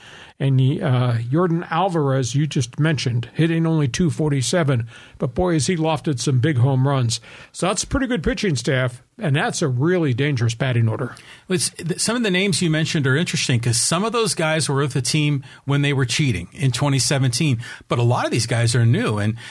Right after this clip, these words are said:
Speaker 2: you know, they, they let Correa go, uh, in free agency so they can give Pena a shot.
Speaker 1: And
Speaker 2: And
Speaker 1: they
Speaker 2: he's
Speaker 1: let Springer go.
Speaker 2: Yeah.
Speaker 1: So they
Speaker 2: I'm
Speaker 1: could give Kyle Tucker a shot.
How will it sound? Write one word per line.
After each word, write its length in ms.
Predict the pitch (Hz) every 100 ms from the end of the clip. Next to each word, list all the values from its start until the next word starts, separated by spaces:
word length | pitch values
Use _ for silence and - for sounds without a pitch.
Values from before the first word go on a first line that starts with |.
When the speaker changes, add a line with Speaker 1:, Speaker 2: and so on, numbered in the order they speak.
| -
Speaker 2:
you 120 | 156
know, 40 | 147
they, 140 | 185
they 240 | 156 175 180
let 400 | 175 151 - -
Correa 480 | - 151 160 180
go, 480 | 131 131 160 139 101 -
uh, 160 | 143 -
in 140 | 139
free 320 | 123 170 156
agency 500 | 151 - 156 - 143
so 160 | 127 156
they 140 | 139
can 160 | 123 139
give 240 | 139 131
Pena 480 | - 156 185 185 113
a 40 | 104
shot. 460 | - 147 165 98 - -
Speaker 1:
And 80 | 165
Speaker 2:
And 80 | 160
Speaker 1:
they 40 | 156
Speaker 2:
he's 100 | 165
Speaker 1:
let 140 | -
Springer 440 | - - 220 202
go. 400 | 131 127 110 123 123 - -
Speaker 2:
Yeah. 520 | 127 143 247 247 87
Speaker 1:
So 100 | 165
they 80 | 147
Speaker 2:
I'm 60 |
Speaker 1:
could 140 | 151 156
give 160 | 165 123
Kyle 280 | 170 180
Tucker 400 | 175 226 - 160
a 60 | 123
shot. 400 | 117 139 - 190